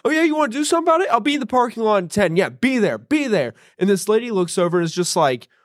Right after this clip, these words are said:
"What? Wh-, what are you doing?" He's like, "What? Do you expect me to call my wife and get bitched at for the last ten minutes of my life? No, I'm gonna give someone something to think about." And all of a sudden, this lady and passengers start looking over, and you just hear everyone,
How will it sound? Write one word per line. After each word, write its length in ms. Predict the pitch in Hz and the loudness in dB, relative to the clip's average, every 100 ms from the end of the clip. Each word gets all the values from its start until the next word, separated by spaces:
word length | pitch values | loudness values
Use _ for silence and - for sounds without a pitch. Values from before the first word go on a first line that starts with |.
| _ | _
"What? 380 | - 220 330 269 - | 0 2 2 0 -4
Wh-, 260 | 196 196 | -10 -10
what 180 | 196 294 | -2 0
are 40 | 403 | 2
you 140 | 349 | 2
doing?" 460 | 185 285 392 214 107 - | 2 2 2 0 -6 -12
He's 200 | - 202 | -8 -4
like, 100 | 247 | -4
"What? 300 | 185 285 202 _ _ | 0 -2 -2 _ _
Do 120 | 160 180 | -10 -6
you 60 | |
expect 340 | 202 - 214 233 | -4 0 0 0
me 80 | 254 | -6
to 80 | |
call 180 | 190 226 | -2 0
my 140 | 202 147 | 2 0
wife 380 | 123 131 208 | 2 2 2
and 100 | 233 | -2
get 240 | 190 104 - | -4 -4 -4
bitched 340 | 131 156 - | -2 -2 0
at 240 | 214 226 - | 0 0 0
for 60 | |
the 80 | 214 | 0
last 400 | 208 208 214 - | 2 2 0 -4
ten 320 | - 208 208 | -6 -4 0
minutes 260 | 208 220 226 | 2 0 0
of 80 | 214 | 0
my 200 | 214 202 | 2 2
life? 280 | 214 240 | 0 -2
No, 220 | 254 277 262 | 0 0 2
I'm 120 | 262 | 0
gonna 120 | 349 226 | -2 -2
give 260 | 180 190 | 0 0
someone 340 | - 208 196 185 | 0 2 2 0
something 360 | - 208 196 | 0 0 0
to 80 | 185 | -4
think 260 | - 277 294 | -2 -2 0
about." 480 | 202 170 104 98 _ - - _ | 2 0 0 -8 _ -20 -20 _
And 180 | 190 170 175 | -2 -2 0
all 160 | 185 196 | 0 2
of 60 | 214 | 0
a 20 | |
sudden, 240 | 226 196 | 0 0
this 240 | 180 208 202 | 0 0 0
lady 280 | 208 208 | 0 0
and 160 | 208 160 | -2 -2
passengers 540 | 165 156 180 185 185 | 0 0 0 -4 -6
start 220 | - 180 160 | -2 -2 -2
looking 240 | 175 160 | -4 -4
over, 180 | 170 196 | -4 -2
and 100 | 214 | -2
you 80 | 202 | -2
just 200 | 202 - | -2 0
hear 160 | 202 | 2
everyone, 200 | 175 170 | 0 -2